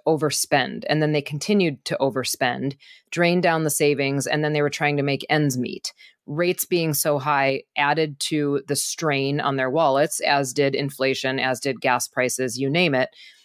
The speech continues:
But it's not just because rates were high. I say that because then if you're thinking about it intellectually, you have to be consistent. If it's good that rates are coming down, then if that was the only problem,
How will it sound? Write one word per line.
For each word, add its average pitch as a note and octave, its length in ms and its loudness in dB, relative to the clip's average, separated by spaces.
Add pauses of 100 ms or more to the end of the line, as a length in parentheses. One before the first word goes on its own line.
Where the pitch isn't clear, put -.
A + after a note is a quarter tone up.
(140)
But D#3 320 2
it's D#3 180 -2
not F3+ 280 2
just E3+ 280 -2
because D3 440 0
rates C#3+ 260 0
were A#2+ 120 -2
high. - 260 -4 (100)
I C#3+ 60 4
say G3 260 2
that E3 260 2
because D3+ 300 -2
then D#3 220 2
if D3 200 -2
you're D#3+ 120 0
thinking G3 340 0
about D#3 220 2
it C#3+ 140 -2 (760)
intellectually, F#3 720 2
you D3 60 2
have D#3 120 2
to D#3+ 80 -6
be C#3+ 80 0
consistent. C#3 640 -4 (240)
If D#3+ 120 2
it's E3+ 140 2
good F#3+ 240 0
that G#3+ 140 0
rates E3+ 240 0
are E3 60 0
coming D#3+ 300 -2
down, D3 440 0 (280)
then F3 300 0 (100)
if E3 140 2
that F#3 240 0
was G3+ 140 0
the F#3 100 2
only E3+ 220 0
problem, F#3+ 580 0